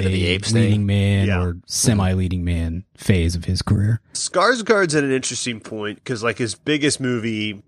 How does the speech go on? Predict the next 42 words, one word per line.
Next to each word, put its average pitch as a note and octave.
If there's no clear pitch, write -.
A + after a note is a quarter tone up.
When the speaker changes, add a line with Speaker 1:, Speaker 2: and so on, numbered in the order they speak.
Speaker 3:
he's A2+
a G2
sort E3+
of C3+
a A#2
big G#2+
star C3+
in G2
a F#2+
way F#2
because, F#2
uh, E2+
of F2+
the F2+
It F3+
movies G#2
are F2+
huge, G#2+
but, A#2
I A2
mean, G#2
he's G2+
in G#2
full A2
makeup, F#2+
and G2
I F#2+
don't F2+
think F#2
most G#2+
people, G#2
when F#2
they F2+
see G2
him F#2+
on E2+
screen, -
would F2
even E2+
know E2+
that -
that's E2